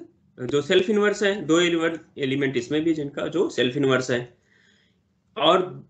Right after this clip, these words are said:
दो element ऐसे हैं इसमें जो एक दूसरे के inverse हैं, और ये यहाँ पे भी एक दूसरे के inverse है,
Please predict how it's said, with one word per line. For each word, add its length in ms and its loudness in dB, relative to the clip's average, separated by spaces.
दो 280 6
element 640 2
ऐसे 340 0
हैं 100 0
इसमें 560 -2
जो 220 -2
एक 200 -2
दूसरे 320 2
के 100 -2
inverse 340 0
हैं, 340 -2
और 260 -10
ये 360 -8
यहाँ 220 -4
पे 120 -2
भी 160 -2
एक 140 -4
दूसरे 280 -2
के 100 -2
inverse 360 -2
है, 200 -10